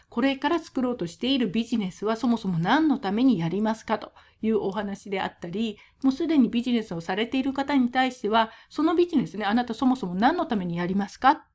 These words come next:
ていうお話なんですね。で、これは何を結局確認しているかというと、あなたがこれから作ろうとしているビジネスだとか、今持っているビジネスっていうのは、その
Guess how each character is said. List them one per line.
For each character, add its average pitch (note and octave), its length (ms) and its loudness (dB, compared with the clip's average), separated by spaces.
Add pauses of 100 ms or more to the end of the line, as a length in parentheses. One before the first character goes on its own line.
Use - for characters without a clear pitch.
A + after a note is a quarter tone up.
(180)
て A3 60 -2
い G#3 80 2
う F#3+ 60 4
お G3 40 2
話 F#3 480 -4
な F#3+ 140 -2
ん F3+ 40 -4
で - 80 -10
す - 120 -10
ね。 A#3 240 -2 (420)
で、 A3+ 180 -2 (240)
こ - 140 -2
れ F4 160 6
は F4+ 320 4
何 F4 320 2
を G#3+ 140 0 (160)
結 G3+ 160 -8
局 F#3+ 400 0
確 G3 260 -2
認 G#3+ 160 6
し A3 80 -2
て G#3+ 120 0
い G#3+ 40 2
る G#3 80 -2
か F#3 100 -4
と F3+ 120 -6
い F#3 180 2
う F3 60 -4
と、 G#3+ 280 0 (420)
あ B3+ 100 0
な F4+ 100 0
た B3 140 0
が - 80 -6
こ G3+ 120 -2
れ G#3+ 120 0
か A3 80 0
ら G3+ 120 -2
作 - 220 -2
ろ G#3+ 80 4
う G3+ 60 0
と F3 100 -4
し - 80 -10
て - 100 -4
い F3+ 120 0
る F3 80 0
ビ A3+ 120 0
ジ A3 120 -6
ネ F3 100 -4
ス - 140 -14
だ E3 120 -8
と E3+ 140 -8
か、 G#3+ 300 0
今 B3+ 200 6
持 G#3+ 160 4
っ B3 100 -4
て G#3 120 -2
い F3+ 60 0
る A3+ 100 -6
ビ A3+ 180 -2
ジ A#3+ 100 4
ネ G3+ 100 4
ス F3+ 180 -6
っ F3 40 -6
て - 200 -12
い G3+ 160 0
う G3 80 -2
の F3+ 160 -8
は、 G#3 220 -2 (260)
そ A#3+ 160 2
の D4 340 4